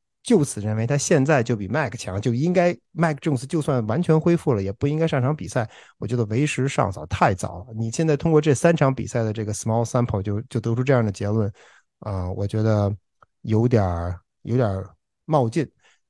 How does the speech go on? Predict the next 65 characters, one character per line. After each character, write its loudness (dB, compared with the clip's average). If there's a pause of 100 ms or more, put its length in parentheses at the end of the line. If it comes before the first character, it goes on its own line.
呃， -6
同 0
时 2
我 4
还 2
想 0
说， -4
其 -4
实 2
从 0
Belichick 0
的 -2
角 -4
度 -6
出 -6
发， -2 (140)
从 -2
他 2
过 4
去 0
几 -6
周 0
的， 0 (360)
呃， -8
谈 -2
吐 -2 (280)
能 -4
够 2
看 -2
出 -12
来， -10 (320)
其 -2
实 2
他 2
实 -2
在， 0
实 -4
际 0
上 4
在 2
有 0
意 2
的 2 (600)
压 4
制 2
对 -2
于 0
Bailey 0
的 -4
这 -6
个， -8 (540)
这 -6
个 -6
说 0
法。 -2
我 -8
们 -4
其 -4
实 0
很 -2
多 2
人 4
在 2
问 0
说， 0